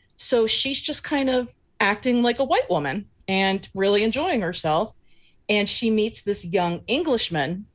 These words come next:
and he seems really sweet and nice, and a big, um,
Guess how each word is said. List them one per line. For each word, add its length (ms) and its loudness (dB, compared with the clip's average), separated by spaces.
and 540 0
he 640 -2
seems 400 -2
really 220 -2
sweet 480 -2
and 160 0
nice, 680 0
and 480 -2
a 60 4
big, 420 -2
um, 440 2